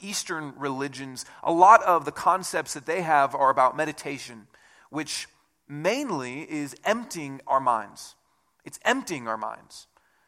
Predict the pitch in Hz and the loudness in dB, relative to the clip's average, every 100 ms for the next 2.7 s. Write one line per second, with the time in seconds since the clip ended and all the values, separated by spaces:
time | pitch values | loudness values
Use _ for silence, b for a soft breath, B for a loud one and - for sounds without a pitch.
0 | _ - 147 147 160 156 127 - - 185 | _ -4 2 6 6 4 -10 -10 -6 -6
1 | 190 185 - 180 180 175 170 175 156 135 | -4 -6 -8 2 6 8 8 4 -4 -8
2 | 135 123 120 120 117 113 | -6 -4 -4 -4 -6 -6